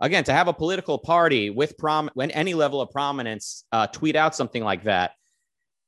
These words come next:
yeah, they might say, "Oh, we were joking around. It's just a couple of guys with access to this Twitter account that we thought this would be a clever way to say something." It's, I mean, it's a very creepy way to kind of allude to the fact that a lot of, like, uh, socialists or progressives are,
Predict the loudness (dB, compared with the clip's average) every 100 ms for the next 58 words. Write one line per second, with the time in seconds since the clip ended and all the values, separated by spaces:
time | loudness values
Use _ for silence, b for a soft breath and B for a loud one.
0 | _ _ -2 2 6 6 4 4 2 2
1 | 2 4 4 4 4 2 2 -6 -2 0
2 | 2 0 -4 -8 -8 -4 -2 0 2 4
3 | 6 6 4 0 -4 -2 -2 -4 -10 -8
4 | -8 -2 0 2 2 2 2 2 0 -4
5 | -4 2 2 2 -4 0 0 0 -2 0
6 | 0 2 2 0 -2 -4 -4 -8 -8 b
7 | b b b _ -6 -4 -6 -4 0 2
8 | 2 0 0 -2 0 2 2 0 -2 -2
9 | 0 0 2 4 4 4 2 0 -2 0
10 | 2 2 0 0 -4 2 0 2 0 2
11 | 2 2 2 0 -2 -2 -2 -4 -4 -2
12 | -4 0 0 0 0 0 0 -8 -6 -2
13 | 0 0 0 0 0 0 0 -2